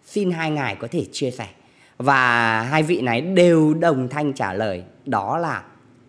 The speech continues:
tập trung. Tập trung. Tức là ý ở đây rằng hãy dành hết công sức, thời gian, tập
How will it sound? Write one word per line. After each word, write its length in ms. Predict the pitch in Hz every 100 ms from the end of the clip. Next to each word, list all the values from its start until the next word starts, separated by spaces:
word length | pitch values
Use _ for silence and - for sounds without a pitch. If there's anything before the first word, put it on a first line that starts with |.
| -
tập 220 | 151 -
trung. 200 | - 147 107 - - - - - -
Tập 180 | - 143
trung. 180 | - 147 104 - - - -
Tức 140 | 170 180
là 220 | 131 101 - - _ _ _ _
ý 180 | 147 208
ở 140 | 285
đây 180 | 175 180
rằng 260 | 165 151 101 - - - _ _ _
hãy 320 | 127 151 202 - - _ _ _ _ _
dành 300 | 110 113 110
hết 180 | 127 208 -
công 180 | 160 131
sức, 280 | 147 143 - _ -
thời 220 | 127 120
gian, 240 | 135 143 127 - _ _ _
tập 120 | 139